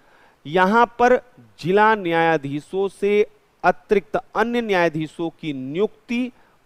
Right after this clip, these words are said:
गवर्नर के द्वारा वह किया जाता है और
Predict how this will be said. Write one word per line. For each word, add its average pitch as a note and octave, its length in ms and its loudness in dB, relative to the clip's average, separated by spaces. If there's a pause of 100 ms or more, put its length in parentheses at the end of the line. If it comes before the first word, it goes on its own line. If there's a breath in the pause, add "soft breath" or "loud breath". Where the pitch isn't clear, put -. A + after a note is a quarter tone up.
(160)
गवर्नर F#3 520 2
के F3 220 -4
द्वारा D3 640 4 (300 soft breath)
वह E3 200 2
किया G3+ 420 -2
जाता D3 420 2
है D3+ 380 2 (420 soft breath)
और F#3 380 2